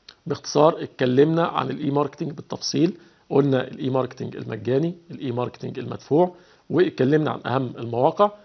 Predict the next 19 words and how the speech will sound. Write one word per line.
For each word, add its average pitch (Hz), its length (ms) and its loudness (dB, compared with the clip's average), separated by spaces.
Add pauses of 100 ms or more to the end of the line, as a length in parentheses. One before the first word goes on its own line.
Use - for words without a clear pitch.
(180)
و، 175 280 10 (500)
آه، 135 240 -6
عرفنا 147 600 2
ازاي 143 160 -2
نعمل 156 140 0
استراتيجية 135 640 2
تسويقية 135 680 0 (160)
مصغرة 147 500 -2 (280)
ونشتغل 156 480 2
بيها 151 240 -2
ونسوق 160 480 -2
اي 147 160 -2
منتج 139 360 -4
او 143 180 -10
اي 139 140 -4
خدمة 131 300 -6
او - 240 -12
اي 143 120 -4
سلعة. 160 340 -2